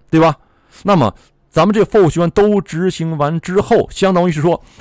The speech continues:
把训练集里面的所有的图片，不管你是六万张还是五万张，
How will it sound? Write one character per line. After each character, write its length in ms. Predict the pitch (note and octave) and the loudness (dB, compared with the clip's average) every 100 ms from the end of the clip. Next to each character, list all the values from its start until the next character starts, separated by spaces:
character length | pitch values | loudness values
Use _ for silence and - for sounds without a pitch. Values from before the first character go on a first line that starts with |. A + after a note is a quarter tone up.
| - | -10
把 180 | G#2 F#2+ | -6 -6
训 380 | - - G#3+ D3 | -8 -4 -2 0
练 240 | C3 G#2+ | -2 -2
集 340 | F#2+ - A2 D#3 | -4 -8 -6 -6
里 260 | G#2 F2+ | -6 -6
面 200 | E2 C3 | -2 -2
的 80 | C#3+ | -2
所 320 | - - C#3+ | -6 -8 -2
有 100 | F3 | 0
的 80 | D#3 | 0
图 100 | - | -2
片， 160 | A2 F#2 - - | -2 -4 -8 -18
不 60 | - | -2
管 140 | F3+ | -2
你 100 | G#2+ | -2
是 160 | - C#3+ | -4 -2
六 160 | F#3 | 0
万 180 | C#3 B2 | 0 0
张 280 | A#2 C#3+ C#3 - _ | 0 -2 -4 -12 _
还 160 | A#2 | -6
是 200 | C#3 A2 | -4 -6
五 180 | F2 F2 | -6 -6
万 200 | A#2+ B2+ | -2 0
张， 200 | B2+ C3 | 0 -2